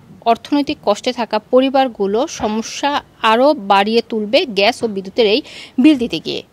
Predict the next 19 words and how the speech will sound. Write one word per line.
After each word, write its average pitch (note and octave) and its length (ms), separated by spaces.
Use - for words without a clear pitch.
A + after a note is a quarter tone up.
যুক্তরাজ্যে G3 500
প্রবল C4 400
মুদ্রাস্ফীতির D#4+ 640
কারণে A#3 400
গত A3 260
বছরের D4+ 580
তুলনায় B3 340
ডিসেম্বরের A#3 500
মধ্যে A#3+ 400
জ্বালানি, A3+ 580
বন্ধকি A3 480
অর্থ G3 480
এবং A3+ 280
খাদ্য C#4 420
বিল D4+ 240
সহ G3+ 300
পরিবারের C#4+ 400
বার্ষিক A#3 680
আউটগোয়িং A#3+ 560